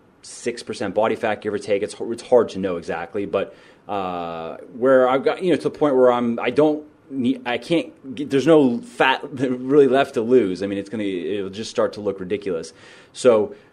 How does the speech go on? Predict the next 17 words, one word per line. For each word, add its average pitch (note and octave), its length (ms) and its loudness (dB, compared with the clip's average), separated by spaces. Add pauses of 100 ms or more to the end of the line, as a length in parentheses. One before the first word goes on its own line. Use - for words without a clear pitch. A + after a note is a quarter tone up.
(140)
you, B2 280 -6 (200)
you A#2+ 140 -8
don't C#3+ 260 4
need B2+ 200 4
anything B2+ 360 0
else - 280 -10
other G2+ 220 0
than, G2+ 400 -4
than G2 220 -6
really G#2 200 -4
what F#2+ 140 -4
I F#2 60 -6
just F2+ 220 -14
laid F#2 180 -4
out F2 220 -8
for, F2 220 -10
for E2+ 440 -6